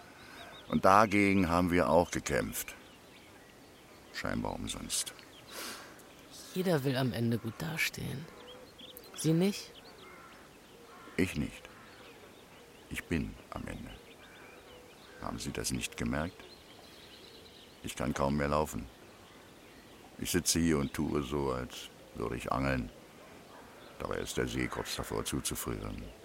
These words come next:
Speaker 1: Und das im August. Sie haben recht.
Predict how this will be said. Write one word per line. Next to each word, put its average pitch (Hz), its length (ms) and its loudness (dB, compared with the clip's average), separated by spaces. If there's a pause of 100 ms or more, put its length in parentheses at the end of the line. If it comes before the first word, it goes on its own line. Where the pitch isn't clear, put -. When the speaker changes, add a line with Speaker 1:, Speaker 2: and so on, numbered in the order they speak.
Speaker 1:
Und - 120 -12
das - 140 -6
im - 120 -4
August. - 400 -6 (1800)
Sie - 140 -4
haben 80 140 2
recht. 78 360 0